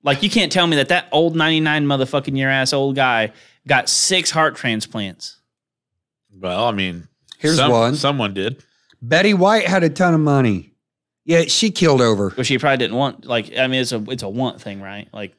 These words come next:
Speaker 1: she probably just was one of
Speaker 2: Definitely
Speaker 1: those,
Speaker 2: a want thing.
Speaker 1: she was one of those purists, probably, like, "Hey, my time on the earth is go-, like, it's done." And she was a, she was a hundred years old or whatever, right?
Speaker 3: Damn near. She was about ready to turn a hundred when she
Speaker 1: Exactly.
Speaker 3: killed
Speaker 1: So,
Speaker 3: over.
Speaker 1: so she was probably, like, one of those things where it's just like, yeah, it's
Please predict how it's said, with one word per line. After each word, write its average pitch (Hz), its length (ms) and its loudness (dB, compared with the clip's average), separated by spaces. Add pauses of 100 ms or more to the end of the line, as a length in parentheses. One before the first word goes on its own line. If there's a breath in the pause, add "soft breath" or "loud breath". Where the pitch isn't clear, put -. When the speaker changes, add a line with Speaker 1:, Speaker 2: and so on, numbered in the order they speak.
Speaker 1:
she 135 200 -4
probably 123 260 0
just 113 180 -4
was 120 80 0
one 147 120 4
of 151 60 -2
Speaker 2:
Definitely 135 260 2
Speaker 1:
those, 120 40 2
Speaker 2:
a 117 60 2
want 110 260 -2
thing. - 180 -20
Speaker 1:
she 160 160 0
was 160 140 2
one 160 120 0
of 147 40 -2
those 131 160 0
purists, 135 420 0
probably, 117 320 -2
like, 104 200 -2
"Hey, 120 180 0
my 107 140 -4
time 117 260 -4
on 107 140 -4
the 110 100 -6
earth 101 160 -6
is - 80 -16
go-, 110 240 -6
like, 107 180 -4
it's 98 140 -6
done." 101 400 -6 (100)
And 117 140 -6
she 226 120 -4
was 226 160 -2
a, - 120 -4
she 233 160 -4
was 185 120 -4
a 107 100 -2
hundred 139 360 -4
years 135 160 -4
old 147 200 -2
or 127 80 0
whatever, 113 240 -2
right? 117 160 0
Speaker 3:
Damn 156 260 2
near. 180 240 2
She - 120 -2
was 139 100 2
about 156 240 2
ready 160 240 4
to - 20 -2
turn 185 240 2
a 131 60 2
hundred 127 320 4
when 135 100 4
she 160 160 2
Speaker 1:
Exactly. - 140 -4
Speaker 3:
killed 139 180 4
Speaker 1:
So, 135 140 4
Speaker 3:
over. 117 140 2
Speaker 1:
so 147 140 0
she 190 220 -2
was 156 80 -2
probably, 139 300 -2
like, 123 180 -2
one 131 120 -4
of 131 40 -8
those 120 180 -4
things 131 240 -6
where 120 60 -4
it's 113 80 -6
just 113 140 -8
like, 104 160 -6
yeah, 104 240 -2
it's 98 200 -18